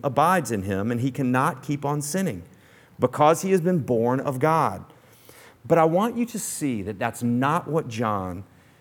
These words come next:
means when he says these things. I want you to see that there is tension that is introduced by the way that John writes. This tension is obvious,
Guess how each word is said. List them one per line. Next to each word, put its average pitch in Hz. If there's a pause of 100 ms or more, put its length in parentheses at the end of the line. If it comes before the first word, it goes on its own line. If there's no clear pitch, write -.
means 123
when 113
he 123
says 131
these 87
things. 87 (1300)
I 135
want 190
you 240
to 233
see 165
that 139
there 131
is 117
tension 156
that 98
is 98
introduced 120 (420)
by 117
the 113
way 113
that 110
John 98
writes. 85 (1040)
This 135
tension 160
is 113
obvious, 110